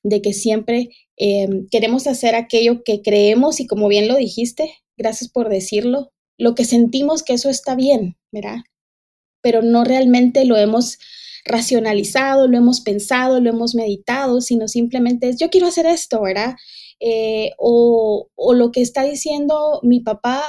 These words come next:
o mi mamá me hicieron sentir mal, entonces está descartado.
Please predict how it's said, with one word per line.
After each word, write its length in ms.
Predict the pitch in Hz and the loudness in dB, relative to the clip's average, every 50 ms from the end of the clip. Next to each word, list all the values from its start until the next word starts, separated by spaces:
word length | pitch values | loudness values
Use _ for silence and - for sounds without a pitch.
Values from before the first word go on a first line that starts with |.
| 294 - - | -10 -10 -4
o 100 | 254 254 | -2 2
mi 140 | 247 240 226 | 2 2 2
mamá 440 | 214 202 202 214 240 269 285 294 302 - _ _ _ _ _ _ - | 2 0 -2 -2 -4 -4 -6 -8 -10 -14 _ _ _ _ _ _ 0
me 100 | 240 240 | 2 2
hicieron 380 | 233 233 - 254 247 254 285 302 | 2 2 0 0 0 0 0 -2
sentir 420 | - 247 233 233 226 269 269 262 | -2 -2 -2 -2 -2 -2 0 2
mal, 440 | 262 262 269 262 254 233 214 - _ _ - | 2 2 2 2 0 -2 -4 -6 _ _ -8
entonces 500 | 226 233 233 233 233 233 262 285 277 262 | -6 -6 -4 -2 -2 0 2 0 2 0
está 260 | 226 - - 240 226 240 | -2 -4 -2 -4 -2 -2
descartado. 840 | 262 247 - - 202 185 190 - - 233 262 277 240 196 190 190 | -2 -4 -6 -8 -12 -14 -14 -12 -8 -6 -6 -4 -4 -4 -6 -8